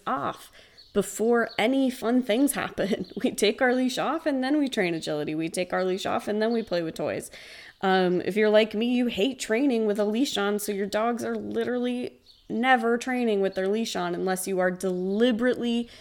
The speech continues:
using the leash for a specific reason. So we've gotta think more about that.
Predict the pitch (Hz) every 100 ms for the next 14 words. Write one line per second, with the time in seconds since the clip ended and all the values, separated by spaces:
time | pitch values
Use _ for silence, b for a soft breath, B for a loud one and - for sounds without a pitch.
0 | B B B 185 170 226 285 247 208 185
1 | 170 170 170 - - - b b b -
2 | - - 277 254 208 - 185 196 185 185
3 | 180 - 175 - - - - 214 208 -
4 | 254 247 254 254 202 196 185 160 160 160
5 | 151 - 107 87